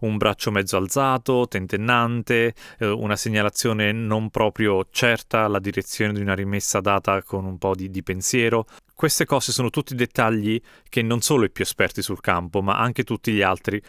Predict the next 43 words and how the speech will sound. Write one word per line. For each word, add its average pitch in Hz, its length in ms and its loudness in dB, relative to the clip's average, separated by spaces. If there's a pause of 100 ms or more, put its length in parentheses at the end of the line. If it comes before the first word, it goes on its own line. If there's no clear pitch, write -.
(180)
useranno 123 440 0
contro 107 260 -4
di 98 140 -2
voi 101 260 2
per - 200 -4
contestare 90 560 -4
quella 90 160 -4
decisione 90 580 -2
in 85 60 -10
caso 95 280 -4
non 92 120 -8
siano 87 240 -10
d'accordo. 90 560 -8 (140)
Il - 100 -6
secondo 175 340 0
consiglio 120 380 0
che 113 100 2
vorrei 95 300 2
dare 90 380 0 (180)
riguarda 131 340 0
più - 140 -2
in 131 80 0
generale 104 420 2
l'atteggiamento 92 640 -4
in 87 80 -8
campo. 82 420 -8 (380)
Sappiamo 131 380 2
benissimo 123 480 0
che - 100 -2
i - 20 2
vizi 110 260 -2
più 104 120 -8
diffusi 110 340 -4
tra 98 140 0
noi 98 100 0
fischietti - 500 -2
sono 92 380 -2
l'arroganza, 101 680 -2
la 92 80 2
saccenza 92 480 -2
e - 40 0
il - 40 -4
protagonismo. 90 720 -8